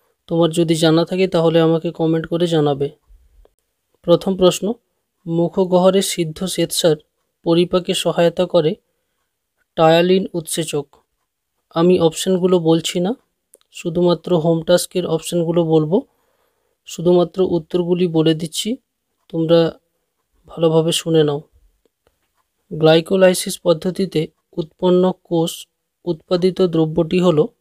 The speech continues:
পাইরুভিক অ্যাসিড। দেহের তাপমাত্রা এক ডিগ্রি ফারেনহাইট বৃদ্ধি পেলে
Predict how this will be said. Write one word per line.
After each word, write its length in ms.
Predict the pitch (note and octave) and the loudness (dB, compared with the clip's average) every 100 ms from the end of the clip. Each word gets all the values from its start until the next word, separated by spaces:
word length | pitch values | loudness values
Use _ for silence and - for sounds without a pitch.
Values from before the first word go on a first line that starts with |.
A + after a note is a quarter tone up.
| _ _ _ _ _ _ _ | _ _ _ _ _ _ _
পাইরুভিক 520 | E3+ E3 E3+ F3+ G3 F3+ | 0 2 4 2 0 -2
অ্যাসিড। 400 | F3 D#3 D#3+ D3 - _ _ _ _ _ _ _ _ _ _ _ - | -2 -2 -2 -8 -10 _ _ _ _ _ _ _ _ _ _ _ -12
দেহের 360 | D3 E3 F#3+ | -2 2 0
তাপমাত্রা 680 | F#3 F3 E3 - F#3 - D#3 G#3 _ _ - | 0 0 0 -2 -6 -2 -4 -4 _ _ 0
এক 180 | E3 E3 | 0 2
ডিগ্রি 300 | E3+ F3+ F3+ F#3+ | 0 0 0 -2
ফারেনহাইট 520 | F3+ E3+ F3 F3+ F#3 | -2 -2 -2 -2 -2
বৃদ্ধি 360 | E3 E3 D#3 F#3 | 0 -2 -2 -6
পেলে 280 | F#3 D#3 | -2 0